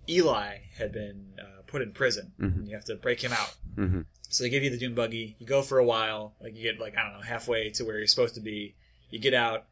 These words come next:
Speaker 1: and they're like, "Oh, a gunship is coming, but don't worry, talk to the colonel." And this I thought was a, a pretty funny moment, actually,
Speaker 2: <laughs>
Speaker 1: is, uh,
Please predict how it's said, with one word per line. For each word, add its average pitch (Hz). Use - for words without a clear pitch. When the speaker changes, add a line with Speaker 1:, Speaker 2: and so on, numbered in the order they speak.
Speaker 1:
and 117
they're 117
like, 113
"Oh, 147
a 127
gunship 196
is 117
coming, 107
but 107
don't 156
worry, 135
talk 143
to 127
the -
colonel." 123
And 147
this 196
I 175
thought 135
was 120
a, 120
a 135
pretty 135
funny 117
moment, 110
actually, 113
Speaker 2:
<laughs> 110
Speaker 1:
is, 107
uh, 104